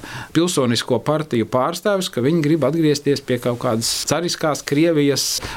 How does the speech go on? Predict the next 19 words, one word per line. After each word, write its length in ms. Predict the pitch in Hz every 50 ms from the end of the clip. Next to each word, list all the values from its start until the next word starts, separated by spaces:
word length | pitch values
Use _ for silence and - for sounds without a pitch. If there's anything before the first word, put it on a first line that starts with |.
| - -
monarha 920 | 127 139 147 165 160 143 131 127 123 - - - 135 127 127 127 139 147 127
varas 320 | 139 180 - - - -
tikai 340 | - 165 175 - 170 151 143 139
tautas 420 | - - 156 165 160 151 - -
vēlēta 440 | 135 147 151 151 143 131 127 127 143
valsts 260 | 143 135 120 - -
prezidenta 520 | - 143 147 135 120 117 120 110 110 - 113
izskatā. 480 | 120 - - - - 95 92 - - - - - - - - - 156 - - -
Līdzīga 500 | 131 175 269 320 339 277 220 180 147 -
sistēma, 720 | - - 175 175 - - - 104 101 104 104 107 107 - - - -
kā 160 | - 147 135 127 127 123 120 120 123 120
Satversmes 520 | - 180 202 - 170 127 - - 120 - -
sapulcē, 400 | 233 247 - 262 233 - 208 151
Latvijā 420 | 147 175 196 - 247 233 220 226 226 226 196
savādā 520 | 190 180 - 196 214 226 202 170 160 151 147
kārtā 400 | - - 180 214 220 - 226 214 190
bija 220 | 185 190 185 170
no 80 | 156 131
deviņdesmitā 840 | 131 135 160 190 208 214 202 226 208 - - 220 214 214 - 220 214